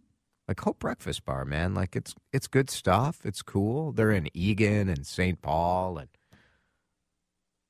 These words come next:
in twenty nineteen, they had twelve employees,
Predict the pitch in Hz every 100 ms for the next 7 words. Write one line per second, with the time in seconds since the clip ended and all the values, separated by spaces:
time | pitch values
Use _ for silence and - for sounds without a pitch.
0 | _ _ - 95 - 139 151 139 123 117
1 | - 117 82 73 85 98 _ _ 92 76
2 | - 110 110 113 95 82 69 67 87 -